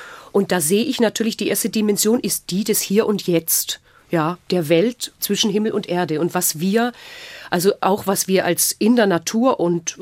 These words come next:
in, was uns bewegt, erleben, aber auch die ganzen Fragen des Lebens, ja, dieses, dieses Hadern, was man hat und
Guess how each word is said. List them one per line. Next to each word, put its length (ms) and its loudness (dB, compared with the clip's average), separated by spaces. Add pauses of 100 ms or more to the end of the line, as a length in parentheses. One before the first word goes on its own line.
(120)
in, 300 -2
was 180 0
uns 220 -2
bewegt, 420 0
erleben, 340 0
aber 280 0
auch 180 -4
die 160 -4
ganzen 460 -2 (200)
Fragen 540 2
des 220 -2
Lebens, 420 -4
ja, 240 -4
dieses, 400 -4
dieses 340 -2
Hadern, 560 -2 (200)
was 160 -6
man 180 -2
hat 280 -6 (420)
und 180 0